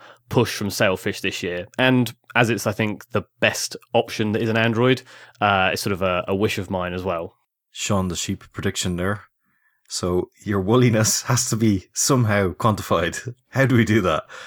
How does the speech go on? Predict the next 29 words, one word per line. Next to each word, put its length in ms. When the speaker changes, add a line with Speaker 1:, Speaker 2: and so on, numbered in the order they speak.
Speaker 1:
Uh, 600
like, 260
<laughs> 240
I've, 280
I've 160
stepped 420
back 220
from 200
saying 420
a 100
new 300
phone. 680
Um, 800
okay, 260
let's, 220
let's 180
say 460
a 60
new 240
release, 380
a 60
new 420
big 220
release 360
of 200
the 100
software. 460
How's 220
that? 180